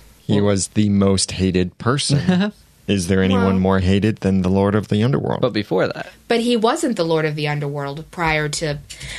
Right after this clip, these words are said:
Speaker 3: I mean, and I don't know how they're gonna spin this on the show, but prior to the battle with the Titans, he wasn't the Lord of the Underworld.
Speaker 1: I got the impression that this was his role that was designated to him. Not like it was a punishment,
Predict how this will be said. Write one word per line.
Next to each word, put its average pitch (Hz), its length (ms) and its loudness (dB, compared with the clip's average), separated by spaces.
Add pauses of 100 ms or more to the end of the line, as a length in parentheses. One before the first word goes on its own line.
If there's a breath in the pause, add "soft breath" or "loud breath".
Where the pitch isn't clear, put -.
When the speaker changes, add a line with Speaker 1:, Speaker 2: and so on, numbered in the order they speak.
(140 loud breath)
Speaker 3:
I 226 80 0
mean, 208 140 0
and 208 120 0
I 214 60 2
don't 220 160 0
know 202 100 0
how 190 160 0
they're 185 100 0
gonna 175 200 0
spin 160 320 -2
this 147 180 -2
on 147 140 -4
the 147 60 -4
show, 220 280 2
but 165 180 -4
prior 185 380 0
to 156 680 -4
the 156 80 -6 (200)
battle 156 300 -4
with 147 140 -6
the 151 80 -8
Titans, 160 460 -6
he 160 200 -4 (140)
wasn't 165 400 -2
the 147 100 -8
Lord 147 240 -4
of 135 80 -10
the 143 140 -6
Underworld. 95 560 -8 (200)
Speaker 1:
I 165 120 0
got 196 160 0
the 180 80 2
impression 117 720 2
that 95 420 -2 (720)
this 117 300 0
was 107 400 2 (100)
his 120 340 0
role 101 480 2
that 90 180 -2
was 92 200 0
designated 92 840 0
to 98 200 0
him. 85 280 -2
Not 101 260 -2
like 104 340 -2
it 104 60 2
was 95 180 0
a 98 40 2
punishment, - 920 -2